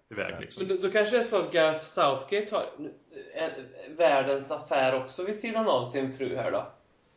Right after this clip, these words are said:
Speaker 2: Ja.
Speaker 3: Ehm, jag vet inte om han ens har en fru.
Speaker 2: Troligtvis har han väl
Speaker 3: Men
Speaker 2: det.
Speaker 3: nu faller ju hela min... min, min
Speaker 2: Jag är ledsen tyvärr, men jag
Speaker 3: Nej,
Speaker 2: känner
Speaker 3: men
Speaker 2: att
Speaker 3: det är
Speaker 2: det
Speaker 3: helt
Speaker 2: är
Speaker 3: rätt.
Speaker 2: så.
Speaker 3: Jag, det,
Speaker 2: Ja.
Speaker 3: jag, jag, jag, jag tycker det är bra att du slår hål på
Speaker 2: Ja.
Speaker 3: den här. För att, eh, det var ju bara, det var ju, jag, jag skulle bara raljera.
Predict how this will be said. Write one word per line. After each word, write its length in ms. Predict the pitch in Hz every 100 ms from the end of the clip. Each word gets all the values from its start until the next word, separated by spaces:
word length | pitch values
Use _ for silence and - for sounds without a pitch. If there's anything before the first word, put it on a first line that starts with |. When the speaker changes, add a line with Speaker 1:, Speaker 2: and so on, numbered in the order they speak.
| _ -
Speaker 2:
Ja. 280 | 107 110 131 - -
Speaker 3:
Ehm, 720 | 143 139 131 127 123 123 - - - - - - -
jag 200 | - 165
vet 180 | 165 147
inte 120 | 160
om 80 | 147
han 200 | 139 135
ens 220 | 139 131
har 120 | 156 190
en 80 | 185
fru. 180 | - - - _ _ _ - _ _ - -
Speaker 2:
Troligtvis 380 | 110 92 98 98
har 80 | 98
han 80 |
väl 100 | 101
Speaker 3:
Men 160 | 156 165
Speaker 2:
det. 120 | 175
Speaker 3:
nu 120 | 180
faller 360 | 180 196 151 143
ju 140 | 190 214
hela 240 | 180 143
min... 420 | 139 135 131 127
min, 340 | 139 135 127 -
min 300 | 131 135 127 127
Speaker 2:
Jag 140 | 127
är 140 | 127
ledsen 300 | 123 120 110
tyvärr, 300 | 101 110 98
men 200 | 95 104
jag 60 | 104
Speaker 3:
Nej, 80 | 185
Speaker 2:
känner 120 | 185
Speaker 3:
men 160 | 190 196
Speaker 2:
att 60 |
Speaker 3:
det 160 | 220 208
är 60 |
Speaker 2:
det 20 | 196
Speaker 3:
helt 40 |
Speaker 2:
är 40 |
Speaker 3:
rätt. 80 | 196
Speaker 2:
så. 60 | 170
Speaker 3:
Jag, 320 | 160 170 175
det, 60 | 170
Speaker 2:
Ja. 80 | 170
Speaker 3:
jag, 120 | 170
jag, 120 | 165 -
jag, 140 | 165 - -
jag 140 | 147 160
tycker 180 | 165 165
det 60 |
är 60 | 147
bra 180 | 185 220
att 80 | 214
du 60 | 208
slår 180 | 214
hål 200 | 185 131
på 140 | 127 123
Speaker 2:
Ja. 60 |
Speaker 3:
den 100 | 107
här. 140 | 107 107 - - _ _
För 60 | 147
att, 200 | 143 147
eh, 80 |
det 160 | 143 147
var 200 | 151 143
ju 120 | 170
bara, 140 | 185 139
det 80 | 143
var 140 | 151
ju, 160 | 156 143
jag, 100 | 147
jag 120 | 143
skulle 180 | 143 185
bara 120 | 185
raljera. 500 | 165 147 135 131 170